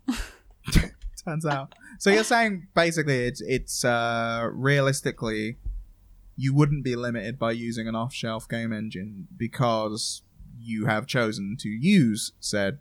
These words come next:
Speaker 2: off-shelf game engine based on what your objectives are
Speaker 1: Mm.
Speaker 2: with what you're creating.
Speaker 1: Yeah. Well, I mean, what's gonna limit you is, uh,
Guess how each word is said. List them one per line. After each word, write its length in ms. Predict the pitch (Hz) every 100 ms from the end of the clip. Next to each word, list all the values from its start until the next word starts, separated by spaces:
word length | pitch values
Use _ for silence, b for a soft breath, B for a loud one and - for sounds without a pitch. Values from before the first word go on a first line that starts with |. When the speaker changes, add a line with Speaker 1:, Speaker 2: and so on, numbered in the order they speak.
| _ -
Speaker 2:
off-shelf 800 | 92 104 - - - - 101 110
game 240 | 101 101
engine 420 | 98 101 107 107 - -
based 380 | 110 110 110 -
on 320 | - 107 107
what 220 | 107 104 60
your 180 | 110
objectives 560 | 104 - 107 - 92 110
are 240 | 95 107
Speaker 1:
Mm. 40 | 107
Speaker 2:
with 120 | 113
what 160 | 107 82
you're 120 | 98
creating. 540 | - 156 143 - - - _ _ _ - -
Speaker 1:
Yeah. 220 | 226 151 -
Well, 160 | 262
I 60 | 214
mean, 160 | 226 226
what's 160 | 226
gonna 160 | - 233
limit 260 | 202 254 -
you 160 | 190
is, 480 | 180 170 165 - - -
uh, 300 | - - -